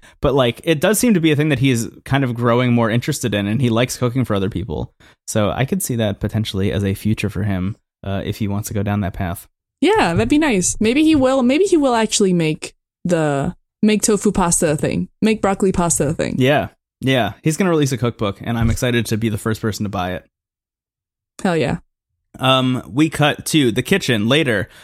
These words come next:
Speaker 1: uh, and Ruka, here he is. He's cooking again. He's cooking for, uh, he's, he's making curry for
Speaker 2: Oh, what a
Speaker 1: himself
Speaker 2: good cook boy.
Speaker 1: and Hana and Emika.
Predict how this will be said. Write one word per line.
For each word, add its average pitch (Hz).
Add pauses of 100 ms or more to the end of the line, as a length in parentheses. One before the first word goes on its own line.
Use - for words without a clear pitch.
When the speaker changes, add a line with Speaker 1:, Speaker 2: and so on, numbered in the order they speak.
(140)
Speaker 1:
uh, 120
and 143
Ruka, 165
here 214
he 277
is. 214
He's 185
cooking 247
again. 123
He's 143
cooking 214
for, 190
uh, 165
he's, 160
he's 165
making 170
curry 175
for 180
Speaker 2:
Oh, 170
what 160
a -
Speaker 1:
himself 170
Speaker 2:
good 175
cook 180
boy. 165
Speaker 1:
and 165
Hana 139
and 120
Emika. 107